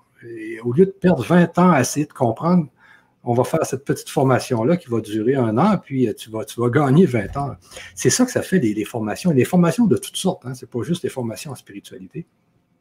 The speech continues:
C'est les formations aussi en informatique, et cetera. Mais c'est important de, de, d'avoir justement, euh, de, d'avoir accès à la connaissance de quelqu'un qui, euh, justement,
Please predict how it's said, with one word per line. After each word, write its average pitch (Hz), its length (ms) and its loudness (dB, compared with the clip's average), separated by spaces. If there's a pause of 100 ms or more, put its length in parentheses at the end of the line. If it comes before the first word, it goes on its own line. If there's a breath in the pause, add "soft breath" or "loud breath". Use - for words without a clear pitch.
(680 loud breath)
C'est - 120 0
les 110 100 0
formations 110 480 -2
aussi 104 240 -6
en 95 140 -10
informatique, 98 720 -8
et 95 100 -10
cetera. 98 480 -10 (420 loud breath)
Mais 143 120 4
c'est 110 200 0
important 165 520 2
de, 120 240 2
de, 104 220 -4
d'avoir 104 400 -4
justement, 120 560 -6 (400 loud breath)
euh, 95 540 -4
de, 98 200 -6
d'avoir 98 340 -2
accès 143 540 -2 (340)
à 156 120 2
la 127 100 2
connaissance 117 540 0
de 104 100 0
quelqu'un 110 520 -6
qui, 113 360 -4
euh, 92 240 -6
justement, 95 540 -10